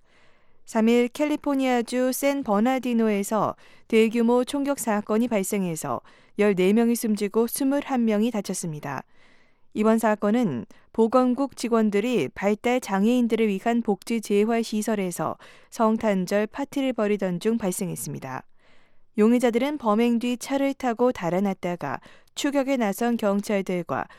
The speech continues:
총격전을 벌인 끝에 사망했습니다.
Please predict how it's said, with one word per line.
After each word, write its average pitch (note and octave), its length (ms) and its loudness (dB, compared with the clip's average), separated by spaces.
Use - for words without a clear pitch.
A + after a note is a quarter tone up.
총격전을 C4 600 0
벌인 F3 320 -2
끝에 F3+ 320 -4
사망했습니다. D3 920 -6